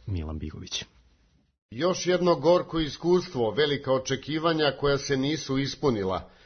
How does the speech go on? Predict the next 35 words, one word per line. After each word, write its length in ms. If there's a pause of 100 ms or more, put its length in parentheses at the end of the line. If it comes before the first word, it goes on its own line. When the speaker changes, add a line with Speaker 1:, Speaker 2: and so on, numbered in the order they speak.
(220)
Speaker 2:
Istina 520
je 120
da 140
naši 400
ključni 460
igrači 500
nisu 440
zbog 280 (100)
povreda 440
bili 260
spremni, 640
to 160
niko 320
ne 100
može 280
sporiti, 680 (340)
ali 300
ako 200
je 60
već 280
tako, 460
zašto 460
smo 240
forsirali 880
igru 240
u 100
sve 320
tri 120
utakmice 800
koja 200
nas 260
je 80
dovela 460
do 200
eliminacije? 960